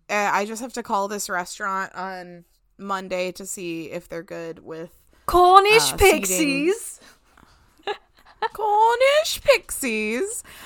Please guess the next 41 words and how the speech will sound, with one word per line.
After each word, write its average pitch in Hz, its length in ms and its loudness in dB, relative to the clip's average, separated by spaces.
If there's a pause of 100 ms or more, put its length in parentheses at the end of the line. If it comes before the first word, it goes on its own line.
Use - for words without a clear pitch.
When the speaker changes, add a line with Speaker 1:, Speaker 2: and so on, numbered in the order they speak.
(220)
Speaker 1:
Uh, 240 140 6
you, 262 180 0
well, 294 220 6
it's 285 180 4
really 269 300 0
funny 220 400 -2
because, 214 600 -6
um, 185 220 -2
I 185 100 -6
keep 277 280 -8
thinking 226 680 -8
the 185 360 -8
amount 180 360 -6
of 185 140 -10
people 190 300 -10
that 190 100 -4
are 180 100 -4
actually 175 300 -10
gonna 175 180 -14
end 185 100 -18
up - 120 -20
coming 170 240 -10
to 175 40 -8
this 180 160 -14
wedding. 185 360 -8 (400)
We're 214 220 -4
at, 392 120 -8
like, 277 160 -4
thirty. 185 560 -10 (260)
Speaker 2:
Wow. 185 340 0
Speaker 1:
And 202 100 -6
that 240 160 -6
doesn't 208 260 -4
include, 208 340 -8
like, 180 200 -2
you 196 440 -4
and 180 240 -6
V 185 560 -10 (1000)
because, 185 560 -10 (140)
you 190 120 -10
know, 165 220 -14